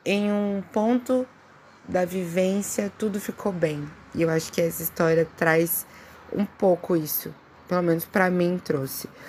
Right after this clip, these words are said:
de ver que Justine, desde nova, estava ali lutando pra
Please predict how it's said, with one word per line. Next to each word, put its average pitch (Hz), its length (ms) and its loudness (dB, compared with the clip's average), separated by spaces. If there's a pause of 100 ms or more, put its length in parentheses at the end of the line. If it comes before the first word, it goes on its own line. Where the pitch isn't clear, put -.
(120)
de 175 220 2
ver 180 320 4
que 175 340 -2 (1080)
Justine, 185 720 0 (180)
desde 208 520 2
nova, 175 600 2 (520)
estava 165 400 2
ali 165 200 4
lutando 180 680 0
pra 165 520 0